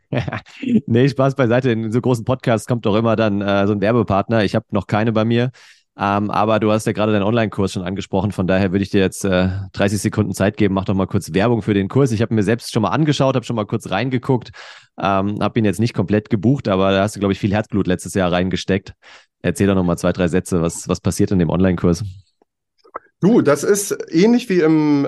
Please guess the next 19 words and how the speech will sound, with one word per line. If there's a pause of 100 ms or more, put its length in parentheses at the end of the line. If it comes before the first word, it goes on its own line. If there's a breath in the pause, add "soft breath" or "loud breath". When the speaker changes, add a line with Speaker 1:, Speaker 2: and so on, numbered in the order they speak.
Speaker 2:
äh,
wie
in
meinem
Vortrag.
Also
ich
teile
meine
Geschichte,
das
ist
eine
sehr
bewegende.
Speaker 1:
Mhm.
Speaker 2:
Ich
teile
viele,